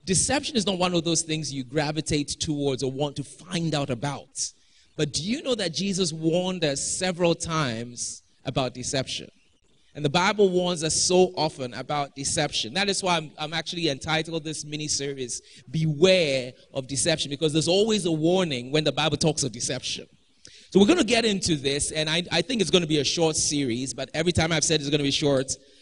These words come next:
it turns out to be long. Amen. So as the Holy Spirit, uh, leads us. But let's just read from the book of Matthew, chapter twenty-four.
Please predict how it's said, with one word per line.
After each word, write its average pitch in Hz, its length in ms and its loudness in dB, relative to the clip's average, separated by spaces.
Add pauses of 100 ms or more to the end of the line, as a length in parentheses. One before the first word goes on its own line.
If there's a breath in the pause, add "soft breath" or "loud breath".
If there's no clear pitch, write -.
(140 loud breath)
it - 120 -2
turns 170 280 4
out 151 160 4
to 160 100 0
be 147 100 4
long. 143 380 4
Amen. 143 600 0 (280 loud breath)
So 165 120 2
as 170 180 6
the 170 80 4
Holy 170 240 6
Spirit, 156 380 0
uh, 131 180 2
leads 143 340 2
us. 139 80 -2
But 220 140 4
let's 320 180 4
just 294 200 0
read 208 180 0
from 180 120 -2
the 165 60 2
book 175 220 0
of 143 120 0
Matthew, 147 480 0
chapter 160 340 -4
twenty-four. 160 680 0